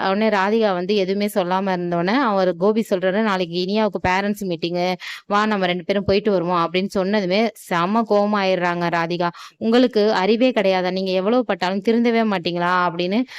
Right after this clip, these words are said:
சொல்றாங்கங்க. "உங்களுக்காக நான் மீண்டும் மீண்டும் அசிங்கப்பட்டுக்கிட்டே இருக்கணுமா?" அப்படின்னு சொல்லி அடிக்காத குறையா திட்டிடுறாங்கங்க. அதை தொடர்ந்து அடுத்த நாள் காலையில பாக்யா இனியாவோட காலேஜுக்கு போறதுக்காக கிளம்பிட்டு இருக்காங்க.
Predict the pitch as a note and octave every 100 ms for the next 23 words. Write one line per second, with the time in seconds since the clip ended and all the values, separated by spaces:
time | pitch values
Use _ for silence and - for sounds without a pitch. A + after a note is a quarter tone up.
0 | - - G#3 F#3+ F#3+ F#3 F3+ F#3 F#3+ G#3+
1 | A#3+ G#3+ G#3+ G#3+ G3+ A3+ A3+ G#3 G#3 G#3
2 | F3 A#3 A#3+ G#3+ F3 G3+ G#3 F#3 F#3 F3
3 | F3+ F3+ F3 E3+ F#3+ G3 G#3 G3 E3+ G3+
4 | A3+ G3 E3+ E3 F3+ F3 D#3+ F3+ E3 F3
5 | E3+ E3+ E3+ E3+ - - - G3 A#3 E4
6 | D#4 A3 A3+ G#3+ G3+ C4+ B3+ A3+ G3+ F3+
7 | F#3 G3+ F#3 G3 F#3+ G3 G3+ F#3 G#3 G#3
8 | F#3+ F#3+ F#3 G3 G#3+ F#3+ F#3 F3+ E3 F3
9 | F3+ G3+ F#3+ F3+ F#3 F3+ F3 F3 E3+